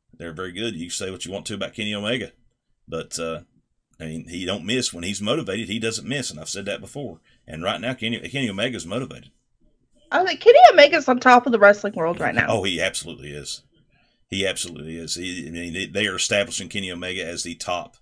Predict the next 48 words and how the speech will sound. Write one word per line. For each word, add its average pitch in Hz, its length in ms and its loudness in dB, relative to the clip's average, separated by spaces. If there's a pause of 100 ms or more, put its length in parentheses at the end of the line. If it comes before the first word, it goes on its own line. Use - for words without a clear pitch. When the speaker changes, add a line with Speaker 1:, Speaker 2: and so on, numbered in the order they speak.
(120)
Speaker 1:
talent 85 360 -10
in 78 100 -14
the 78 80 -14
world 80 380 -14 (320)
with 80 120 -8
all 87 300 0
the 85 80 0
Speaker 2:
No, - 80 8
Speaker 1:
championships 101 440 6
he - 100 -12
carries. - 460 -16
Speaker 2:
they've 285 180 4
only 381 220 2
had 302 260 6
three 247 340 6
people 269 420 10
win 202 500 4
their 190 180 8
championship, 180 800 6
and 170 160 4
they've 180 160 8
all 180 140 12
been 185 260 6
long 180 320 10
reigns. 165 560 4
Speaker 1:
Mm-hmm. 190 300 -8 (120)
Speaker 2:
Chris 226 200 12
Jericho 240 500 12
had 214 240 10
a 190 80 6
hundred 202 260 2
eighty-two, 190 540 4
John 180 240 8
Moxley 180 400 6
two 190 120 0
hundred 190 240 4
seventy-seven, 185 640 8
Speaker 1:
Mm-hmm. 85 300 -8 (180)
Speaker 2:
and 180 380 6 (280)
Kenny 220 220 12
Omega's 214 320 10
already 175 180 8
had 175 180 6
it - 120 -10
two - 100 -2
hundred 180 280 4
two - 140 0
days. - 460 -2